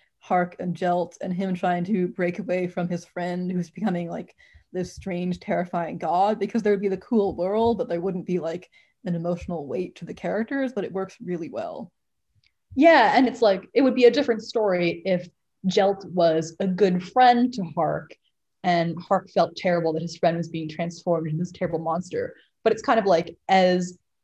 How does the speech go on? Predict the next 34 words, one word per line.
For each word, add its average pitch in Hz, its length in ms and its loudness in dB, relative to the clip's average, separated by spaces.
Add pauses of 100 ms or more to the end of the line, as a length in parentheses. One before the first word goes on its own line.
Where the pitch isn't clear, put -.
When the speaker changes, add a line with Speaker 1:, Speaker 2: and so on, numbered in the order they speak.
(340)
Speaker 2:
Hark, - 500 0
as 196 240 4
Hark 214 340 2
is 185 120 -2
witnessing 185 720 0 (120)
this 156 300 -4
external 190 800 2
warping 175 440 -2
of 180 80 0
his 180 140 -4
friend, 156 400 -2
as 170 180 -6
he, 165 140 -4
like, 147 300 -6 (540)
physically 214 380 0
becomes 170 440 -2
grotesque 175 600 -2
and - 100 -8
inhuman, 175 420 0
he 190 100 -2
starts 185 340 -2
to 190 80 -4
realize 165 360 0 (320)
that 175 120 -2
the 247 160 2
inside 359 380 2
of 196 80 0
his 190 140 -4
friend 175 320 2
is 175 140 -4
just 180 240 -2
as 170 120 -6
terrible. 156 460 -2
So 175 420 2